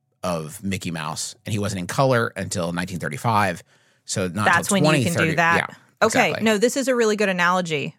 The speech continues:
Speaker 2: for what I'm gonna explain to you
Speaker 1: Okay,
Speaker 2: about
Speaker 1: good.
Speaker 2: drug patents. So, so keep that in mind.
Speaker 1: Yeah.
Speaker 2: That the only Mickey Mouse you can <laughs> use next year will be the Steamboat Willie Mickey Mouse.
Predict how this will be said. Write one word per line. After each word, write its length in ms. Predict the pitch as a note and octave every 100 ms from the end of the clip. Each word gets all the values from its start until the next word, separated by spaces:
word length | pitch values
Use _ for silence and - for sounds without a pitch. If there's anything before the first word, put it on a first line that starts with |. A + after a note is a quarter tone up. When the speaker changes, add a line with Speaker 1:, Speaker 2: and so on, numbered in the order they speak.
| -
Speaker 2:
for 120 | G3
what 120 | F3
I'm 80 | E3+
gonna 160 | E3+ D#3
explain 380 | - D#3+ D#3
to 60 | D3+
you 100 | -
Speaker 1:
Okay, 260 | - - -
Speaker 2:
about 180 | F#3 C#3
Speaker 1:
good. 60 |
Speaker 2:
drug 220 | F3 E3
patents. 480 | - D#3 - D3 - -
So, 400 | - E3+ D#3 -
so 180 | - G3
keep 240 | F3+ C#4+ -
that 180 | A#3+
in 100 | G#3
mind. 360 | F#3 E3+ A#2 - _ _ _ -
Speaker 1:
Yeah. 140 | F#2+
Speaker 2:
That 120 | G3
the 100 | G#3+
only 240 | - A#3 B3+
Mickey 240 | C4 A#3
Mouse 320 | A3 G3+ -
you 60 | A3
can 160 | - G3+
<laughs> 180 | G#3
use 160 | A#3 F#3+
next 320 | G3+ F3 -
year 140 | G3+ F3+
will 80 |
be 100 | F3 F3
the 60 |
Steamboat 400 | E3+ F#3+ F3 D#3+
Willie 220 | D#3 D3
Mickey 240 | - - -
Mouse. 240 | - -